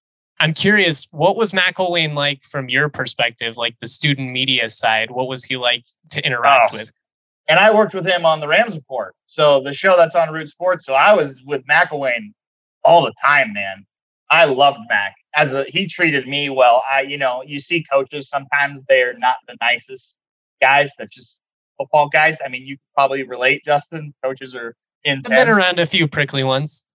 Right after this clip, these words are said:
Speaker 2: <laughs> McElwain was fun to work with, man. I, I don't wanna say Mike Leach-esque, but his press conference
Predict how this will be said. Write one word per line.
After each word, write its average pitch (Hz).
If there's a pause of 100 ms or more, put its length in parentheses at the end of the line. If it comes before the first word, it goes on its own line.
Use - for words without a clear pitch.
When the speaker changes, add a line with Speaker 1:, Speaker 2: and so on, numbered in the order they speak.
Speaker 2:
<laughs> 220 (1300)
McElwain 175
was 135
fun 151
to 139
work 139
with, 113 (100)
man. 113
I, 143
I 170
don't 190
wanna 165
say 160
Mike 139
Leach-esque, 131
but 123
his 135
press 139
conference 117